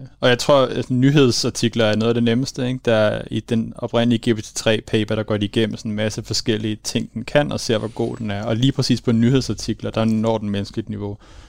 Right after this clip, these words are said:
Folk kan simpelthen ikke afgøre, om nyhedsartiklerne er skrevet af mennesker eller en robot, når det,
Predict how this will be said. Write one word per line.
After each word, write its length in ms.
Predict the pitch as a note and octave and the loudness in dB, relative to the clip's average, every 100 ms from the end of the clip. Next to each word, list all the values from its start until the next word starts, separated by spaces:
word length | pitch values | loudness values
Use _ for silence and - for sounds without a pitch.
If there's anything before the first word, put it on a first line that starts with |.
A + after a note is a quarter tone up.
| _ | _
Folk 200 | - B2 | 0 2
kan 100 | A2+ | 4
simpelthen 260 | B2 A#2+ A#2 | 4 6 6
ikke 160 | A2+ - | 4 4
afgøre, 440 | G#2 G#2 A2+ G#2+ | 2 4 2 2
om 80 | G2+ | 2
nyhedsartiklerne 580 | G#2+ G#2+ G#2+ - G#2+ G2+ | -2 -4 -4 -4 -4 -4
er 60 | G2+ | -4
skrevet 320 | - G#2 G#2 | -2 0 2
af 60 | |
mennesker 380 | G2+ G2+ G#2 - | 0 -4 -6 -6
eller 140 | G#2+ G2 | -6 -6
en 60 | |
robot, 420 | G#2 G2+ A2 - | -8 -4 -4 -4
når 80 | A2+ | -6
det, 140 | G#2+ | -8